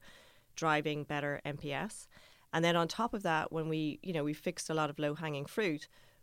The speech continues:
but ultimately it led to, um, a, uh, customer, uh, transformation program. And, uh, and that was a really significant m-, multi, multi-million dollar initiative to really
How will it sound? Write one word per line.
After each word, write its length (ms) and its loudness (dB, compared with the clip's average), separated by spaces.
but 100 6
ultimately 500 6
it 100 2
led 320 2
to, 440 0
um, 540 -4
a, 480 -2
uh, 380 -8
customer, 680 -2
uh, 180 -2
transformation 800 -2
program. 560 -2
And, 420 2
uh, 240 0
and 120 6
that 180 8
was 160 2
a 100 2
really 380 4
significant 840 -2
m-, 240 -6
multi, 280 2
multi-million 960 0
dollar 560 0
initiative 580 0
to 500 4
really 500 4